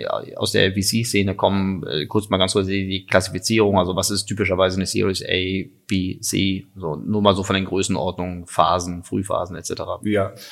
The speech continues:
Speaker 2: also es, es gibt ja erstmal die Seed-Phase, die normalerweise werden die Unternehmen dann mit fünfhunderttausend bis einer Million ausgestattet von, von Privatinvestoren,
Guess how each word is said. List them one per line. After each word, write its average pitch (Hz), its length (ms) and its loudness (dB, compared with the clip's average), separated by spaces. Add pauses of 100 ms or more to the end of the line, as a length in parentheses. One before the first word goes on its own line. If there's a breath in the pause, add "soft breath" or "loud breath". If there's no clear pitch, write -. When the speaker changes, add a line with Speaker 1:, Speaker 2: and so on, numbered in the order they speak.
(140)
Speaker 2:
also 110 160 0
es, - 160 0
es 120 280 -6
gibt 151 120 0
ja 147 60 4
erstmal 139 200 0
die 110 60 0
Seed-Phase, 139 600 6
die 117 220 -2
normalerweise 110 720 0
werden 104 180 -2
die 104 60 -4
Unternehmen 104 380 -4
dann 101 140 -4
mit 92 120 -10
fünfhunderttausend 104 1200 -4
bis 101 160 -2
einer 98 80 -2
Million 101 340 -2
ausgestattet 120 680 0
von, 104 340 -4
von 98 180 -8
Privatinvestoren, 110 960 0